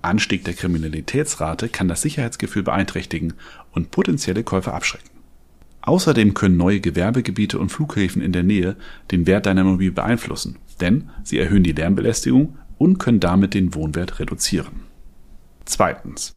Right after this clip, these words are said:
Nachbarschaftsentwicklung. Die direkte Umgebung einer Immobilie hat ebenfalls einen großen Einfluss auf den Wert.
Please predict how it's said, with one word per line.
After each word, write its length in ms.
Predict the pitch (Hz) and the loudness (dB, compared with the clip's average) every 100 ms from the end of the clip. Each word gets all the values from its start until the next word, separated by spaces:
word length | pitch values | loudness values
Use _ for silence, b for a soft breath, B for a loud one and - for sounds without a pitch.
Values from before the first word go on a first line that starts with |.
| _ _ - | _ _ 2
Nachbarschaftsentwicklung. 1040 | 117 - - - - - 67 - - - - b b b b - | 2 2 -2 -4 -4 -10 -12 -12 -14 -14 -16 b b b b -2
Die 120 | 110 | 6
direkte 460 | 113 107 175 - - | 8 8 4 0 0
Umgebung 540 | 104 98 104 117 - | 2 4 4 4 2
einer 220 | 92 95 | 0 2
Immobilie 520 | 87 85 87 90 110 - - | 0 -2 0 0 -2 -4 -10
hat 180 | 113 - | -10 0
ebenfalls 500 | 123 107 80 73 - | 4 4 2 -4 -4
einen 140 | 87 90 | -2 -2
großen 480 | 90 120 147 - | 2 4 4 0
Einfluss 460 | - 190 185 87 - | 0 -2 -2 -6 -8
auf 80 | - | -4
den 180 | 95 90 | -4 -2
Wert. 260 | - - | -6 -10